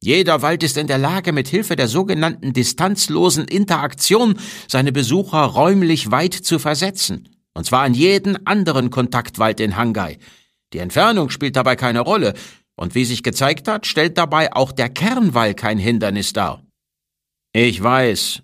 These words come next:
räumte der Oberst ein. "Atlan und du habt mehrere Versetzungen erlebt, bis ihr schließlich", "Wir waren im Kern, Don.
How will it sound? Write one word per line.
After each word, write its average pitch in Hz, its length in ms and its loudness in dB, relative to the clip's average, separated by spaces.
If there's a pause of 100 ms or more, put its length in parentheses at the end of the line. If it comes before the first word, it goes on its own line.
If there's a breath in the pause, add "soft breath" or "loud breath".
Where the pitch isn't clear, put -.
(180)
räumte 98 420 -4
der 87 160 -4
Oberst 95 420 -6
ein. 71 340 -10 (240 loud breath)
"Atlan 156 520 0
und 135 240 -4
du 151 200 4
habt 135 220 2
mehrere 135 540 2
Versetzungen 123 720 -2
erlebt, 135 400 0
bis 117 160 0
ihr 120 120 0
schließlich", 123 720 -2 (520)
"Wir 107 360 -6
waren 135 460 -4
im 135 320 -2
Kern, 147 640 0
Don. 113 560 -2